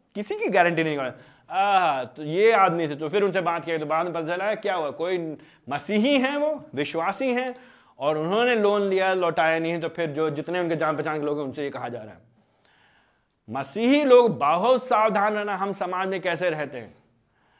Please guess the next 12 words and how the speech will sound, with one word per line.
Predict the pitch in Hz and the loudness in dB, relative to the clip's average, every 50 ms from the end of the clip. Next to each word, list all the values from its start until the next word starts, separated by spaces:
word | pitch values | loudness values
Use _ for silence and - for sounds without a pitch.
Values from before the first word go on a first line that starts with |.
| _ _ - | _ _ -8
हमारी | 151 156 160 165 170 190 214 240 247 214 | -6 -4 -2 0 0 2 2 2 2 0
धार्मिकता | 156 - 151 151 160 160 156 160 143 110 - - 123 107 107 127 170 214 247 254 - - - - - _ _ _ _ | 0 0 4 4 4 6 4 2 0 -4 -4 -6 -6 -4 -2 -2 0 0 0 -2 -2 -6 -14 -20 -20 _ _ _ _
कलीसिया | 160 151 147 156 175 185 - - 233 254 254 247 | 2 2 4 4 2 2 0 4 6 8 8 8
में | 240 247 240 262 277 262 262 - - - | 6 4 2 0 -2 -6 -8 -12 -16 -8
और | - 160 160 - | -8 -8 -4 -2
कलीसिया | 196 180 180 196 196 196 220 220 214 | -2 -2 0 0 -2 0 0 0 2
के | - 214 202 | 2 0 0
बाहर | 165 139 131 160 165 175 170 175 175 180 208 214 220 226 | 0 0 2 4 6 6 4 2 0 -2 0 0 0 0
भी | 185 214 220 | 0 -2 -2
उचित | - - 196 - - 214 208 170 | -2 -2 -4 -4 -2 -4 -6 -6
होना | 180 180 185 190 190 180 | -4 -6 -4 -2 -2 -4
चाहिए। | - - 151 139 123 113 107 98 | -4 -4 -6 -8 -8 -10 -12 -16